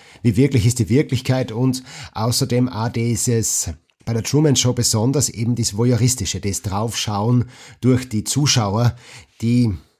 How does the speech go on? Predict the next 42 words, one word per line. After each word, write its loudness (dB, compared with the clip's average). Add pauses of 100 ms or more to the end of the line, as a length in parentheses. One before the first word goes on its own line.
(240)
und -2
es -2
ist 2
ja 2
im 2
Film 2
sehr -2
gut 0
umgesetzt -4
worden, -2
finde -2
ich, 2
weil, -2 (340)
ähm, -2
äh, -4 (580)
äh, -12 (1000)
gemeinsam 2
mit 2
dem 0
Truman 2
eigentlich, -4
wir 2
Zuschauer, 2
die -2
also -6
in -6
der -10
echten -4
Welt -2
den -4
Film 0
anschauen, 0 (260)
mit 2
dem 2
Truman 2
gemeinsam 0 (340)
die, 2 (180)
äh, -8 (220)
die -6
Falschheit 0
seiner -2
Welt -2